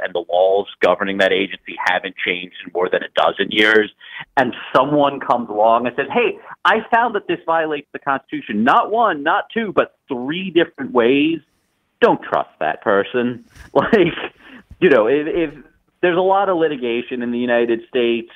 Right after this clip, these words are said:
i-, i-, if something is unconstitutional, it normally gets noticed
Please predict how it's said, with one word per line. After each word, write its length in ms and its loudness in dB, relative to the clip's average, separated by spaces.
i-, 40 -2
i-, 1200 2
if 220 2
something 260 2
is 100 0
unconstitutional, 840 0
it 80 -2
normally 240 0
gets 240 -2
noticed 500 0